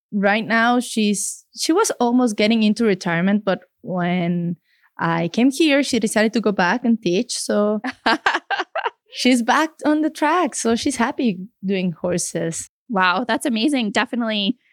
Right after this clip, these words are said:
Speaker 2: such a cool family background
Speaker 1: Yeah.
Speaker 2: to, to
Speaker 1: And
Speaker 2: have.
Speaker 1: also my dad,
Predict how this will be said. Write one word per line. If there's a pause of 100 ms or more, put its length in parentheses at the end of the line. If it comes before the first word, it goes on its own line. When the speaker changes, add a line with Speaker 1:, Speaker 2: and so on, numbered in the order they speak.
(220)
Speaker 2:
such
a
cool
family
background
Speaker 1:
Yeah.
Speaker 2:
to, (160)
to
Speaker 1:
And
Speaker 2:
have.
Speaker 1:
also
my
dad,